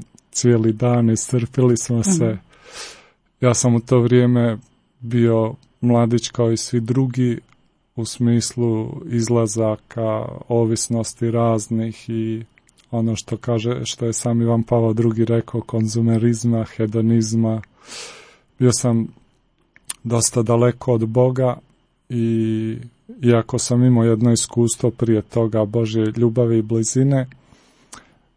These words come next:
Speaker 1: planirao sam izlaske i ovo i ono i svašta nešto i sad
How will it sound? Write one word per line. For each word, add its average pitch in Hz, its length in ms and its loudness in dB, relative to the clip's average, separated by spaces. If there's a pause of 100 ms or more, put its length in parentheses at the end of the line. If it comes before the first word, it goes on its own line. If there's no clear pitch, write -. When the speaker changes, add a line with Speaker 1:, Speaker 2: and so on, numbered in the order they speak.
(520)
Speaker 1:
planirao 120 480 6
sam 113 360 0
izlaske 117 680 0
i 113 180 4
ovo 110 300 2
i 113 100 4
ono 110 360 2
i 110 60 -4
svašta 113 480 -2
nešto 117 440 -2
i 110 100 0
sad 117 260 0